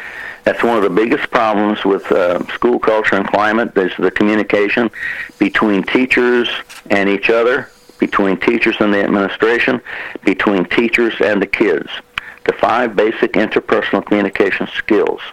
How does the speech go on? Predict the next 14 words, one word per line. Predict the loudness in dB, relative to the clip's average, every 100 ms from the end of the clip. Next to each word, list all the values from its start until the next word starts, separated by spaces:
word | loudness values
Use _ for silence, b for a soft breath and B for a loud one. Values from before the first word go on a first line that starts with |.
| -2
It's | -2 0
Chapter | 0 0 0
One. | 0 0 -2 -6 B B B
In | -2
Chapter | 0 0 0 -2
Two, | -2 0 2 2 -2 B B -4
conflict | -2 0 0 -2 0
management. | 0 0 0 0 0 -2 -4 0
There | 2 2
are | 0
five | 0 0 0 -2
conflict | -2 -2 -2 -2 -4 -4 -20 B B B
management | -2 0 2 0 0 -2 -2
styles. | 0 2 2 2 0